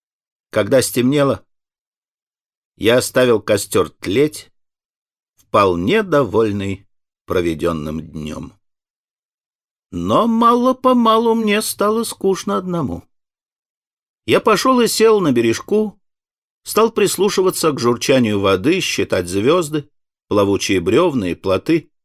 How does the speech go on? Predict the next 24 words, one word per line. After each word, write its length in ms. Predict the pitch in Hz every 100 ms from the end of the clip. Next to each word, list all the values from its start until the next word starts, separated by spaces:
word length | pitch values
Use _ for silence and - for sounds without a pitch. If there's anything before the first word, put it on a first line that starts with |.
| _
скользившие 720 | - - 135 123 135 - 127
мимо. 380 | 113 117 110 101 _ _ _ _ _ _ _ _
Потом 300 | - 87 139
улёгся 340 | 120 104 - 101
спать. 440 | - 98 85 - _ _ _ _ _ _ _ _ _ _ _ _ _ _ _ _ _ _ _
Это 220 | 143 - 135
самое 420 | - 143 143 143
лучшее 440 | 151 156 - 107
средство 560 | - 123 113 - - 92
убить 400 | 101 98 98 -
время, 360 | 101 120 85
когда 320 | - 87 85 87
вам 180 | 82
скучно. 520 | 80 - 104 - 71 - _ _ _
Во 200 | - 98
сне 240 | 92 123 131
скуку 720 | - - 147 - 127 110 - _ _ _ _ -
как 240 | 110 -
рукой 400 | 110 92 - 139
сняло. 460 | - - 87 76 - _ _ _ _ _ _ _ _ _ _ _ _ _ _ _ _ _ _ _ _
Так 420 | - 190 190 - -
прошло 400 | 123 117 147 160
трое 300 | 113 117 123
суток. 560 | - 95 95 - -